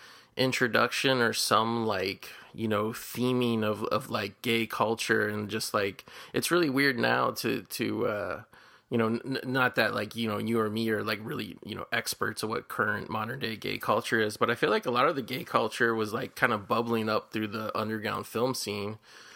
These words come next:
back then. And it's like, yeah, it's like, it, it, it was, I guess, 'cause you had a lot of artists coming from, um, kind of subcultures that, like, weren't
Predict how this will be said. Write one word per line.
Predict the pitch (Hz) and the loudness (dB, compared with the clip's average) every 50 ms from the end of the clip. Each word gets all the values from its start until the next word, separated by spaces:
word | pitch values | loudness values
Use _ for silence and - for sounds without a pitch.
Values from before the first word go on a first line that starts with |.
| - - _ - | -20 -18 _ 0
back | - 113 107 104 - | 2 2 2 0 -2
then. | - 117 117 113 110 107 107 107 - - - - - _ | 0 2 2 2 2 0 -2 -4 -8 -14 -20 -20 -12 _
And | - - 120 117 | -2 0 2 2
it's | 113 - - | 0 2 2
like, | 123 117 104 - - | 0 0 0 0 2
yeah, | 135 139 143 139 123 117 | 2 4 4 4 2 2
it's | 113 - - | 0 2 2
like, | 120 110 - - - | 2 2 0 -6 -10
it, | - - 131 - - - | -4 -2 -2 -2 0 0
it, | 139 - - | 0 0 2
it | - 143 113 110 | 2 2 2 2
was, | 127 131 139 151 165 147 143 | 2 4 6 4 4 4 2
I | 127 | 0
guess, | 120 127 127 131 - | 4 2 2 2 2
'cause | - 151 127 120 | 0 0 0 0
you | 113 113 - - - - | -2 -4 -4 -4 -2 0
had | 110 117 113 110 | 2 2 2 2
a | 110 | 2
lot | 110 110 117 | 2 2 0
of | 117 - - | 0 -2 0
artists | 113 113 113 113 117 117 - | 0 0 0 0 0 -2 -2
coming | - - - 117 117 113 | -2 0 0 0 0 0
from, | - - 117 101 101 104 | 0 0 0 0 0 -2
um, | 104 104 107 92 73 107 110 - - - _ _ | -4 -4 -4 -6 -8 -10 -10 -14 -20 -20 _ _
kind | - - 135 101 | -2 0 0 0
of | - | 0
subcultures | - - - 110 110 110 - - 113 113 110 - - 123 113 | -2 0 2 2 2 2 0 0 2 2 2 0 0 0 0
that, | 107 101 101 | 0 -2 -4
like, | 98 98 - | -4 -4 -4
weren't | 110 113 107 110 101 - | -2 0 0 0 0 -4